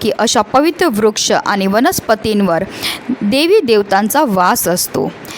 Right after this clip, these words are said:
या झाडांची काळजी घेणे आणि त्यांची पूजा करणे अतिशय शुभ मानलं जातं. पुराणातही केळीच्या झाडाचे तपशील वर्णन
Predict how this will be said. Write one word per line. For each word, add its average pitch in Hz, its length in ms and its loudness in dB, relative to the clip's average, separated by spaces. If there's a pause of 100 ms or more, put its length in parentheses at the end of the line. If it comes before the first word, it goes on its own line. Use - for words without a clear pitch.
(1900)
या 311 320 6
झाडांची 269 460 4
काळजी 233 480 4
घेणे 202 340 2
आणि 214 280 0
त्यांची 294 360 2
पूजा 262 440 2
करणे 196 380 0 (100)
अतिशय 330 560 0
शुभ 339 200 0
मानलं 196 420 2
जातं. 180 400 -2 (720)
पुराणातही 415 760 4
केळीच्या 277 400 2
झाडाचे 190 600 2 (360)
तपशील 311 400 2
वर्णन 247 380 2